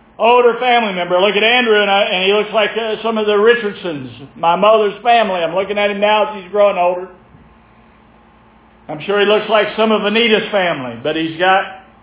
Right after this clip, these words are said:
genes. Looks like her, she said. 'Cause he has genes.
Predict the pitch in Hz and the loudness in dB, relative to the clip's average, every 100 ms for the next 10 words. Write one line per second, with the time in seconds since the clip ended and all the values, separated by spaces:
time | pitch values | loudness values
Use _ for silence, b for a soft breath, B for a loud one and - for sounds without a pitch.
0 | 151 127 240 247 208 156 123 113 - - | -18 -4 0 0 -2 -4 -12 -18 -20 -20
1 | _ 135 175 180 233 226 254 277 254 190 | _ -8 -6 0 0 2 4 4 4 0
2 | - 151 - 135 120 117 117 - _ _ | -8 -18 -16 -16 -16 -18 -20 -20 _ _
3 | _ _ - - - - - - - - | _ _ -20 -20 -20 -20 -20 -20 -20 -20
4 | _ 202 214 226 220 240 240 226 - - | _ -2 -2 -2 0 4 4 4 -4 -16
5 | - _ _ _ 175 135 269 262 240 151 | -20 _ _ _ -20 -8 -4 -2 -2 -4
6 | 117 | -10